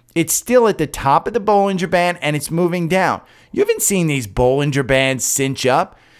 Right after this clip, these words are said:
You haven't seen a huge, like, indicator tell me that there's a change in direction. The mac D is crossing up,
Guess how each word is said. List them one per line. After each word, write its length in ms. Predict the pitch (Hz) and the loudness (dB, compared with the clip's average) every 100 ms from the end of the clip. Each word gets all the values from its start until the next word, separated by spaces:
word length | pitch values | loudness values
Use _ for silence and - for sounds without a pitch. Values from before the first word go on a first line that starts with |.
| _ | _
You 120 | - 277 | -2 0
haven't 260 | 277 185 | 2 0
seen 360 | - - 180 185 | -2 -2 0 0
a 80 | 131 | 0
huge, 680 | - - 151 170 175 160 | -4 -6 -2 0 0 0
like, 260 | 147 135 135 | 2 2 0
indicator 680 | 147 156 156 156 143 139 156 | -6 -2 -2 0 0 2 0
tell 320 | 151 143 139 | -2 0 0
me 360 | 143 135 156 165 - - - | 0 -2 -4 -6 -14 -8 -2
that 160 | 139 | 0
there's 200 | 147 139 | 0 -2
a 80 | 139 | -2
change 480 | - - 139 156 156 | -2 -2 -2 -2 -2
in 120 | 151 | -2
direction. 640 | 135 131 131 131 - 190 180 - - | 0 2 0 -2 -6 -8 -10 -18 -4
The 100 | 151 | 0
mac 340 | 156 175 185 | 2 0 -2
D 140 | 202 196 | -2 -2
is 120 | 160 | -2
crossing 580 | - 143 143 139 135 131 | 0 2 2 0 -2 0
up, 300 | 180 156 | 0 0